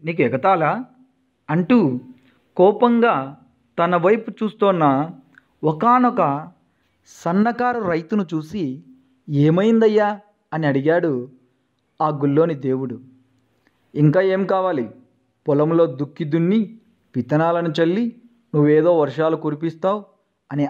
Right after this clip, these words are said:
ఆశగా ఎదురు చూస్తుంటే, నిమ్మకు నీరెత్తినట్లు కూర్చున్నావు. సరే,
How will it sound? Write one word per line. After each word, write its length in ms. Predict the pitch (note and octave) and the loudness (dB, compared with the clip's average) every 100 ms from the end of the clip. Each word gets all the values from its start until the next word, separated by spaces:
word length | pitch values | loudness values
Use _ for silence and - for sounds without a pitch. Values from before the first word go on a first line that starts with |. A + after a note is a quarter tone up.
| C#3 | -2
ఆశగా 600 | C3+ C#3 D#3+ D#3 D3 A#2+ _ _ | -2 -2 -4 -2 -2 -4 _ _
ఎదురు 240 | C3 D3+ D#3 | -8 -4 -4
చూస్తుంటే, 720 | E3 D#3 E3+ E3 A3 A3+ - _ _ _ D#3 | -4 -6 -4 0 0 -2 -12 _ _ _ 2
నిమ్మకు 440 | D3+ E3 G3 F#3+ | 4 4 2 0
నీరెత్తినట్లు 840 | F#3 E3+ F3+ F3 F3+ E3+ A3 C#4 - - _ G#3 | 2 4 2 0 -4 -4 -2 -4 -6 -20 _ -2
కూర్చున్నావు. 480 | F3 - D3+ A2 - - _ _ _ _ _ _ _ _ _ | -2 0 0 0 -6 -20 _ _ _ _ _ _ _ _ _
సరే, 540 | D3 D3+ F3 - | -2 0 0 -2